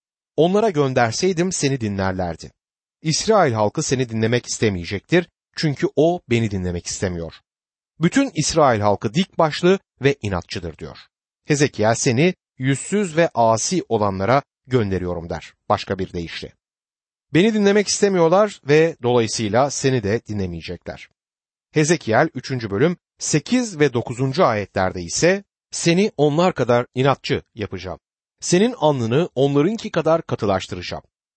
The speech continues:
Alnını çakmak taşından daha sert bir kaya yapacağım. Her ne kadar asi bir halksalar da onlardan korkma, yılma." diyor. Rab Hezekiel'e, "Onlara gidip benim sözümü vereceksin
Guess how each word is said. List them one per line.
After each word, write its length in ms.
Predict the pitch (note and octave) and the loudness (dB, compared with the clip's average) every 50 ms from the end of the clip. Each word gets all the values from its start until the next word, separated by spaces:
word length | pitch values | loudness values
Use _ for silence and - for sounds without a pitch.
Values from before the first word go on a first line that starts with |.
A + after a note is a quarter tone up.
| _ _ - | _ _ 0
Alnını 380 | D3 D3 C#3+ D3+ E3 F#3 A3+ | 2 2 2 2 0 -2 -2
çakmak 420 | - - D#3 - - F3+ F3 - - | 0 -2 -2 -2 0 0 -2 0 0
taşından 560 | B2 G#2 - A2 G2+ G2+ B2 D3 E3+ E3 C3 | -4 -4 -4 -8 -4 0 0 2 2 2 0
daha 200 | C3 C#3 G3 G#3+ | -2 -2 -2 -2
sert 320 | - - E3+ E3 - - | 0 0 0 0 0 0
bir 120 | E3+ F3+ F3 | -2 -2 -2
kaya 300 | - - A#2+ A2 G2+ F#2+ | 0 -2 0 0 0 -2
yapacağım. 420 | F#2 F2 - G2+ - - E2+ - - _ _ _ _ _ _ _ | -4 -6 -8 -10 -10 -10 -10 -10 -14 _ _ _ _ _ _ _
Her 220 | - A#2+ A#2 B2 | -2 0 0 2
ne 100 | E3 G#3 | 2 2
kadar 340 | - - F3 D3+ D#3 F3 F3 - _ _ | 2 2 2 2 2 2 0 -2 _ _
asi 460 | A2+ A2+ A2+ A#2+ - - A#3+ C4+ B3 | 0 2 2 2 0 -2 -4 -2 2
bir 140 | A3+ E3+ A2 | 2 0 0
halksalar 680 | F2 - - C#3 E3 - - - A2+ G2+ F#2+ F#2 F2+ F#2 | 0 0 2 2 2 2 0 -2 -2 0 0 -2 -2 0
da 180 | B2 D3 D#3+ - _ _ _ _ _ | 2 2 2 0 _ _ _ _ _
onlardan 540 | E3 D#3+ C#3 B2+ A#2+ G#2+ G2+ G#2 G2 F2+ E2 - | 2 2 4 2 2 0 2 0 -2 -4 -6 -6
korkma, 520 | - C#3 C#3+ D3 - - D#3+ D#3+ D#3+ D#3 - _ _ _ _ _ _ _ _ - | 0 2 2 2 0 0 0 2 2 2 0 _ _ _ _ _ _ _ _ -2
yılma." 380 | B2 A#2 G2 F2 E2+ D#2 - - _ _ _ _ - | 0 0 0 0 -4 -10 -12 -14 _ _ _ _ -10
diyor. 200 | G#2 D#2+ - - - - _ _ _ _ _ _ _ _ _ _ _ _ | -8 -8 -8 -12 -20 -20 _ _ _ _ _ _ _ _ _ _ _ _
Rab 220 | C3+ E3+ G#3 - - | 0 0 2 0 0
Hezekiel'e, 580 | C#3+ C#3+ C3 D3+ D3 - - G2 F2 F#2+ C3+ | -2 0 2 0 0 -2 -4 -6 -2 0 0
"Onlara 340 | E3 C3+ C3+ C#3+ C#3+ D#3+ E3 | 0 0 -2 0 0 0 0
gidip 300 | C#3+ A2+ A2 C#3 - _ | 0 -2 -6 -10 -6 _
benim 200 | B2+ B2 D3+ D#3+ | -2 -2 -2 -4
sözümü 380 | - - A2 G2+ G2+ G#2+ A2+ G#2 | -4 -6 -6 -6 -6 -6 -4 -2
vereceksin 580 | G#2 G2 F#2+ F#2+ C3 C#3 - - - D#3 D#3+ | -2 -4 -2 -2 -4 -4 -2 -2 -2 -2 -2